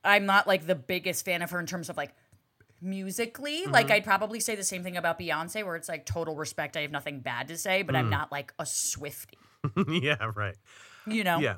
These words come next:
Speaker 2: that makes sense. Just curious, 'cause her new album recently came out, Midnights.
Speaker 1: Midnights,
Speaker 2: And
Speaker 1: yes.
Speaker 2: I got a notification on my phone last night, I think it was, that made me kinda stop and, like, be like, "Oh my God." She's the first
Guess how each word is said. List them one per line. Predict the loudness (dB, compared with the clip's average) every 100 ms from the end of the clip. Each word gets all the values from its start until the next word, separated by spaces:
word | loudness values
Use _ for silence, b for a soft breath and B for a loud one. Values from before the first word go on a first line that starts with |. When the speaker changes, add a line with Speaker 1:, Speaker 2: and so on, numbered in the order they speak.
| -2
Speaker 2:
that | 0
makes | 0 -4
sense. | -4 -4 -2
Just | -4 -4
curious, | -2 -2 -2
'cause | -6
her | -6
new | -2 2
album | 2 2 -2
recently | -2 -4 -4 -6
came | -4 -2
out, | -2 -2
Midnights. | -2 -2 -4 -6 -6 -6 -2
Speaker 1:
Midnights, | -2 0 0 0 0 -2
Speaker 2:
And | 0 0 0 0 -2
Speaker 1:
yes. | -2
Speaker 2:
I | -2
got | 0 0 0
a |
notification | -2 -4 -6 -8 -6 -4 -2
on |
my | -2
phone | -2 -2 -2 0 -2 -2
last | 0 0 0 -4
night, | -4 -2
I | -4
think | -6 -6
it | -4
was, | -4 -4 -6 -12 b b b b b b _
that | -4 -2
made | -2
me | -2
kinda | -4 -4 -4
stop | -4 0 0 0
and, | -4 -4
like, | -6 -6
be | -4
like, | -4 -6
"Oh | -8 -6
my | -6
God." | -6 -4 -4 -6 -10 -18 _ _ _ _ -10
She's | -6 -4 -2 -4 -4
the | -4
first | -4 -2 0 0 -4